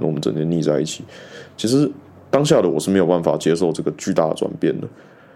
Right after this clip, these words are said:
所以我会觉得，如果就是这个生活心态已经不是我们所想要的，那我也不想再坚持下去了。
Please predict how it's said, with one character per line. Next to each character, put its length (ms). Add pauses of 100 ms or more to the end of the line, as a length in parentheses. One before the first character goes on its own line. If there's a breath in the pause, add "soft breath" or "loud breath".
(240 loud breath)
所 160
以 40
我 60
会 100
觉 200
得， 340 (360)
如 140
果 400 (480)
就 120
是 100
这 100
个 60
生 220
活 120
心 160
态 120
已 80
经 180
不 100
是 140
我 80
们 140
所 160
想 200
要 200
的， 180 (800 loud breath)
那 560 (1120)
我 140
也 60
不 120
想 180
再 80
坚 160
持 200
下 160
去 160
了。 160